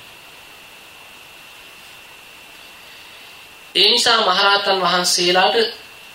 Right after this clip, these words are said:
පොදුවේ උන්වහන්සේලා තීරණය වුණා. උන්වහන්සේලාට කිසිම ධර්ම කරුණක් ගිලිහිලා නැහැ. නමුත් ආයිමත් සාකච්ඡාවක් සූදානම් කරා. උන්වහන්සේලා එකතු වෙලා සාකච්ඡා කරා. අනාගතයේ මීට වඩා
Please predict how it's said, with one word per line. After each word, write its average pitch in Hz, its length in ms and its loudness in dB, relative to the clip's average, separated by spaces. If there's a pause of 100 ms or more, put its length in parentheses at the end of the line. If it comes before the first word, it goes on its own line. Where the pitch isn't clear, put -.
(360)
පොදුවේ 220 480 2 (580)
උන්වහන්සේලා 170 640 0
තීරණය 160 400 0
වුණා. 151 280 2
උන්වහන්සේලාට 160 640 2
කිසිම 165 280 -2
ධර්ම 147 300 0
කරුණක් 156 420 -2
ගිලිහිලා 151 480 0
නැහැ. - 240 -2
නමුත් 214 380 0
ආයිමත් 214 440 2
සාකච්ඡාවක් 190 800 2
සූදානම් 151 560 0
කරා. - 260 -6 (1200)
උන්වහන්සේලා 208 540 2
එකතු 196 240 0
වෙලා 196 240 6
සාකච්ඡා 185 720 0
කරා. 165 320 2 (1200)
අනාගතයේ 214 800 4 (100)
මීට 220 380 2
වඩා 190 380 4